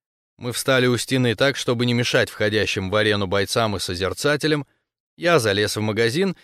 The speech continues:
и быстро нашел нужное. Базовый коммуникатор. Качество обычное. Этот модуль интерфейса открывает носителю возможность голосовой связи,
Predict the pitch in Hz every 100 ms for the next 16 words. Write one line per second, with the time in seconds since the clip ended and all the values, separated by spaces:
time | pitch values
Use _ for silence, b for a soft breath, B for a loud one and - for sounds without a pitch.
0 | b b 135 151 165 190 151 151 143 117
1 | 143 135 127 107 87 92 - - _ _
2 | _ _ _ _ _ _ - 147 175 156
3 | 170 160 143 160 156 156 151 151 113 98
4 | - _ _ _ _ _ - 147 156 156
5 | 143 - 147 147 143 151 147 156 - -
6 | - - _ _ _ _ _ - 160 180
7 | 170 165 185 180 175 175 156 170 - 180
8 | 165 170 156 - 151 156 165 156 - 147
9 | - 165 156 151 143 135 151 139 143 117
10 | 131 131 131 135 131 113 123 156 160 165